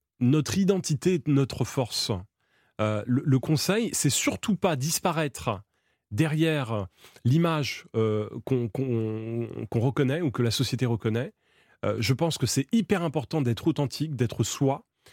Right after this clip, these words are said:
d'être fier de ses différences, quelles qu'elles soient, de ses origines sociales, de ses origines populaires, de ses origines culturelles,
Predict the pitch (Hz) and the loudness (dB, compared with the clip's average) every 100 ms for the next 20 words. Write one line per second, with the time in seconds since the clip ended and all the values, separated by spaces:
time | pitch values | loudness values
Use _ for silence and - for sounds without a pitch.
0 | _ 117 113 - 208 170 143 139 123 - | _ 0 0 2 2 2 0 0 0 0
1 | 127 156 - 208 175 147 - 131 143 - | -2 0 -2 0 0 0 0 -2 -4 -2
2 | 113 - 120 156 147 135 139 135 - 123 | 0 2 2 2 2 2 0 0 0 -2
3 | 151 _ _ - - 117 147 143 147 139 | -2 _ _ -4 2 4 4 2 2 0
4 | 120 131 117 123 _ _ 104 - 123 151 | 0 0 0 -2 _ _ -2 2 2 4
5 | 147 139 143 139 - 123 120 | 2 2 0 -2 0 0 0